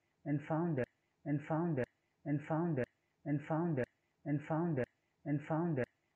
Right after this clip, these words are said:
and found that, and found that, and found that, and found that element, every element, every eighth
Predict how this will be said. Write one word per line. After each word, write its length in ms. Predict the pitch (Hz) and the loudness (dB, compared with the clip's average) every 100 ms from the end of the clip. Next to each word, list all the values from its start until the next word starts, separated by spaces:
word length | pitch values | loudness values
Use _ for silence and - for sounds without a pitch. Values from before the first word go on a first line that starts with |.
| - | -4
and 160 | 151 143 | -2 0
found 200 | 160 165 | 0 0
that, 300 | 160 123 _ _ _ - | 0 -2 _ _ _ -2
and 160 | 151 147 | -2 0
found 300 | 160 170 160 | -2 0 0
that, 100 | 123 _ _ _ - | -2 _ _ _ -4
and 160 | 147 147 | -2 0
found 300 | 160 165 160 | -2 0 0
that, 100 | 123 _ _ _ - | -2 _ _ _ -4
and 160 | 147 143 | -2 0
found 300 | 156 170 156 | -2 0 0
that 220 | 120 123 - - _ _ _ _ _ _ - | 0 -2 -8 -20 _ _ _ _ _ _ -8
element, 400 | 131 117 110 101 104 - - | -4 0 -2 -4 -10 -20 -6
every 280 | 127 135 151 | -4 -2 -4
element, 360 | 131 117 110 101 - - - | -2 -2 -2 -4 -10 -20 -6
every 520 | 127 135 147 190 202 - | -4 -2 0 -2 -4 -2
eighth 300 | 143 156 156 | 0 0 -2